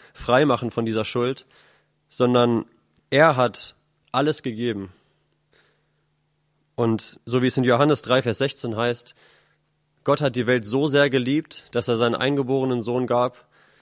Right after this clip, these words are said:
um jeder, der an ihn, der an ihn glaubt, äh, damit jeder, der an ihn glaubt, ewiges Leben hat.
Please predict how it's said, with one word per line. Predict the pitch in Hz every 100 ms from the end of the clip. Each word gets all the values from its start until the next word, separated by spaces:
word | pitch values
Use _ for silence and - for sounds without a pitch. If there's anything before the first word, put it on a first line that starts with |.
| _ _
um | 120 113 117 -
jeder, | 113 139 143
der | 117 120
an | 120
ihn, | 113 110 104 -
der | - 120
an | 120 117
ihn | 110
glaubt, | 113 131 147 - - _ _ _ _ _ _ _ - -
äh, | 120 117 113 110 113 - -
damit | 120 117
jeder, | 127 147
der | 131
an | 123
ihn | 117
glaubt, | 110 127 127
ewiges | 131 120 117 120
Leben | 117 117 110
hat. | 110